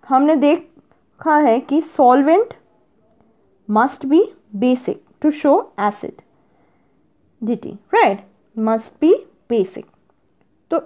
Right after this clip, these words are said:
इस वाले में हम जानते हैं कि सी एच थ्री सी ओ एच एक वीक एसिड है पर वाटर में, ठीक है,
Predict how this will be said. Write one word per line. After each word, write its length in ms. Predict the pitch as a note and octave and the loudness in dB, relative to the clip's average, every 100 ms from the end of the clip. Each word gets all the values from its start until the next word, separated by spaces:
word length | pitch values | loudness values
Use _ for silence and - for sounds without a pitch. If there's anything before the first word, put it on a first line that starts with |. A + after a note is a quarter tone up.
| C#4 | -2
इस 240 | E4+ - | -2 2
वाले 280 | G#4+ A4 G4+ | 4 4 4
में 280 | A#3+ C#4 - _ _ _ - | 0 -2 -8 _ _ _ -4
हम 200 | C#4+ F#4+ | 0 2
जानते 420 | E4 D4+ E4 F#4+ | 4 2 2 0
हैं 160 | F#4 A4+ | 0 0
कि 140 | E4+ | 2
सी 220 | D#4+ - D4 | 0 4 4
एच 240 | E4 E4+ | 4 2
थ्री 160 | - G4 | 4 4
सी 240 | G4+ D4+ C#4+ | 4 4 6
ओ 220 | C#4+ C#4 | 6 6
एच 440 | A#3 D#4 - - _ _ _ _ _ _ _ _ _ _ _ - | 4 2 0 -14 _ _ _ _ _ _ _ _ _ _ _ -2
एक 260 | D4 D4 A3+ | 0 0 0
वीक 400 | A#3 F#4 - - - | 6 6 6 -2 0
एसिड 380 | B3 C4+ G4 C#4 | 0 2 2 4
है 200 | C4 A#3 - | 2 0 0
पर 160 | D4+ E4 | 4 4
वाटर 520 | G#3+ F#3+ G#3 C4 A#3 | 4 4 4 4 2
में, 200 | F#3 - - _ _ - | 0 -8 -20 _ _ -2
ठीक 180 | F#4+ D#4 | 2 2
है, 160 | A3+ | 0